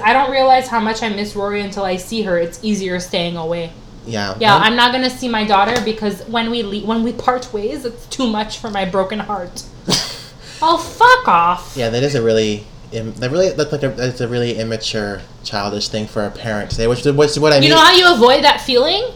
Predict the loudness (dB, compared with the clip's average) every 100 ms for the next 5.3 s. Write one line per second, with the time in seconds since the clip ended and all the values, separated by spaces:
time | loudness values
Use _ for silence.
0 | -14 -4 2 2 2 2 4 2 0 -2
1 | -2 2 2 4 4 2 2 2 4 0
2 | 0 0 2 6 6 4 0 -4 0 0
3 | -2 -6 -8 -6 -6 -4 -2 0 0 0
4 | -2 -2 -2 -2 0 0 0 -2 0 -2
5 | -4 -12 -14